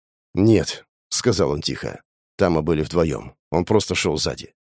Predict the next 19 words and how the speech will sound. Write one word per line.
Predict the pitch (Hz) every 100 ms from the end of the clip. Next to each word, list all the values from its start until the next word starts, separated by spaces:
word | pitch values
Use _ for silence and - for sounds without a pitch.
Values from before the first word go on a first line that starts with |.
| _
Мы | - 151
даже | 110 98
не | 95
поняли, | 95 127 95 73
как | 78 -
он | 80
за | 101
нами | 78 82
вошёл. | 87 - 67 71 _ _ -
Он | 147
был | 147 107
пьяный. | 101 127 90 - _ _ _ _
А | -
про | - 87
милиционера | 87 85 98 113 90
я | 95
ничего | 107 117 120
не | 117
знаю. | 95 85 65